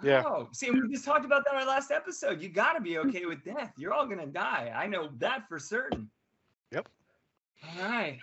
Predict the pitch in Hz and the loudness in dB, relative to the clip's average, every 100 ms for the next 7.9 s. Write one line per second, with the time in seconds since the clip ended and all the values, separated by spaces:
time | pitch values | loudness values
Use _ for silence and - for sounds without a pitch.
0 | 127 131 131 127 117 110 _ _ - 175 | -6 -2 0 0 -2 -10 _ _ -12 0
1 | 151 160 180 185 180 180 170 165 - 190 | 4 6 6 8 8 6 2 0 6 8
2 | 180 151 139 117 131 156 160 135 127 120 | 8 2 -2 2 4 4 0 -6 4 6
3 | 113 127 233 117 135 135 214 311 285 - | 8 6 4 0 0 -2 8 8 10 6
4 | 269 262 - - 226 110 107 117 - - | 6 4 4 -2 -6 0 0 0 -8 -4
5 | 127 131 135 123 139 147 147 147 139 131 | 2 2 2 -4 6 6 6 2 2 2
6 | 127 123 113 117 120 120 113 110 110 - | -2 -2 0 0 0 -2 -8 -8 -12 6
7 | 233 311 120 110 120 - 113 110 113 | 10 10 8 0 -14 -4 -4 -2 -8